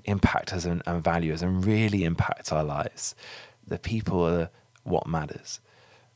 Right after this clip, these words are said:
Um, and it's so important to remember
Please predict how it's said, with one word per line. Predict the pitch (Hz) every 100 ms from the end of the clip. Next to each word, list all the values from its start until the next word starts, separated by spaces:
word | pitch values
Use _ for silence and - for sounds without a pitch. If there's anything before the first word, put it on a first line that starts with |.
| _ -
Um, | 87 90 104 - _ _ -
and | 101 90
it's | -
so | 117
important | 113 110 - 90 87
to | 82
remember | 76 73 73 87